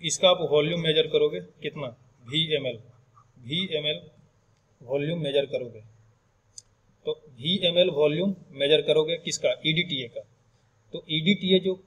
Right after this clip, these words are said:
लगा हमको, कितना ईडीटीए फाइनल reading, हमारा जो पूरे रि-, reaction में जो ईडीटीए हमको जितना consume हुआ, वो वीएमएल आ गया।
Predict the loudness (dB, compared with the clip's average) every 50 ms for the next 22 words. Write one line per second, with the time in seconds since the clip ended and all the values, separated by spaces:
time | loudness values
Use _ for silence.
0 | _ -8 2 4 6 6 8 6 4 2 -4 -6 -4 -4 -4 -4 -6 -10 _ _
1 | _ _ _ _ _ _ _ _ _ _ -10 -8 -2 0 2 2 2 0 -2 -4
2 | -4 -4 -4 0 2 4 4 4 4 2 0 0 -2 -2 -2 -4 -4 -8 -12 _
3 | _ _ _ 0 4 6 6 6 6 4 2 -4 -4 -6 -8 -8 -4 0 2 2
4 | 2 0 -2 -8 -20 -20 -20 -20 _ _ _ _ _ _ _ _ -6 -6 -6 -4
5 | 0 4 4 4 4 4 2 0 2 2 2 2 2 0 -2 -2 -6 -12 -18 -20
6 | _ _ -8 0 2 2 2 2 0 -8 -10 -8 -6 -4 -4 -4 -4 -4 -2 0
7 | 0 0 0 -2 -6 -6 -8 -8 -6 -6 -6 -4 -4 -6 -6 -4 -2 -2 -2 -2
8 | -2 0 2 4 4 4 2 2 0 -2 -2 -4 -6 -4 -2 -2 -2 0 2 2
9 | 4 4 4 4 6 6 6 6 4 2 -2